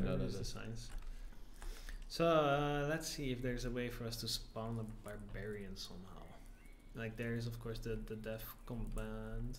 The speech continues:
Speaker 1: and I guess we'll have to put that one in. Are you in creative?
Speaker 2: Yeah. I mean,
Speaker 1: Perfect.
Speaker 2: yeah.
Speaker 1: That's perfect.
Speaker 2: I guess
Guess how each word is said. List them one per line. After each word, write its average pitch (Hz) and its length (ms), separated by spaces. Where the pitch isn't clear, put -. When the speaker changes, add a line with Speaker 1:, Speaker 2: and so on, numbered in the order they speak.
Speaker 1:
and 110 120
I 113 40
guess 110 280
we'll 107 160
have 107 220
to 110 160
put 101 120
that 104 180
one 101 120
in. - 640
Are 151 40
you 190 100
in 196 60
creative? 175 420
Speaker 2:
Yeah. 110 200
I 110 60
mean, 107 160
Speaker 1:
Perfect. 107 260
Speaker 2:
yeah. 98 120
Speaker 1:
That's - 140
perfect. - 380
Speaker 2:
I 110 80
guess 170 220